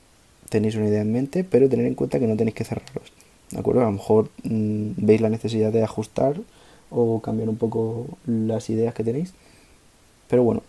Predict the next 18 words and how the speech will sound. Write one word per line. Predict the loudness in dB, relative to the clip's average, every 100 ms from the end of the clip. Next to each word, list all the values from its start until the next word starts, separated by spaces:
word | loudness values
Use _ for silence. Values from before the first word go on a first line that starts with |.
| _
siempre | -4 0 2
y | 4
cuando | 4 4
lleve | 4 4 4 0 -6 _ _ _
a | -2 0 0
ser | 0 0
mejores | 0 2 2
hombres, | 2 2 0
pues | 0
no | 0
pasa | -2 -4 -8
nada. | -8 -10 -2
De | 0
hecho, | 2
es | 2
que | 0
es | 0
parte | 0 0 0